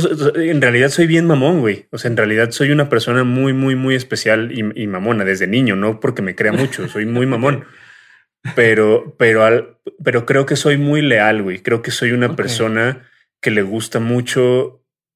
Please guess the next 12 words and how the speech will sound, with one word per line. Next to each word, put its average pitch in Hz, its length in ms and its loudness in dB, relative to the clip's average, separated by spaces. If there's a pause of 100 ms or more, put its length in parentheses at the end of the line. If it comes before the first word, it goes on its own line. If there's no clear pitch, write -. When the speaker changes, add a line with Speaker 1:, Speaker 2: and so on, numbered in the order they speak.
(420)
Speaker 1:
crear 110 360 0
como 120 280 0
estos 117 340 -4
lazos 113 480 -2
y - 60 -20
como, 104 560 -6
como 101 680 -6 (520)
pensar 120 480 2
en, 127 260 0
eh, 107 540 0 (560)
en 117 160 -4
colectivo, 104 760 -2